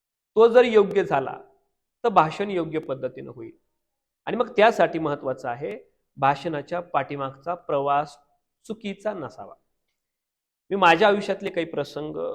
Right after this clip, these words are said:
तुम्हाला सांगेल किंवा काही मला जे माझ्या भाषण कला प्रशिक्षणात जे लोकांनी मला इथं येऊन अडचणी सांगितल्या, पुण्यातल्या भाषण कला प्रशिक्षण वर्गात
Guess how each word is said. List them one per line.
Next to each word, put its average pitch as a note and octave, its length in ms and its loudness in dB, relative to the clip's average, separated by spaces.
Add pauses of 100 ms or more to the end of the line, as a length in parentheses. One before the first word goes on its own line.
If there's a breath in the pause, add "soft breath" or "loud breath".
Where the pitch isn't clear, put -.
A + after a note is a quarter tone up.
(160)
तुम्हाला D3+ 220 -4
सांगेल C#3+ 440 -8
किंवा C4 200 -2
काही A3+ 220 -6
मला G3+ 220 0
जे G3 320 -4
माझ्या D#3+ 320 -2
भाषण D3+ 320 -2
कला F#3+ 180 -2
प्रशिक्षणात F3 580 -6 (500)
जे E3+ 100 -2
लोकांनी F3+ 360 0
मला F3 220 0
इथं E3 220 -4
येऊन E3 180 0
अडचणी D3 400 -4
सांगितल्या, C3+ 520 -12
पुण्यातल्या C#3+ 540 -8
भाषण C3+ 300 -10
कला C3 180 -10
प्रशिक्षण B2+ 460 -16
वर्गात C3 300 -10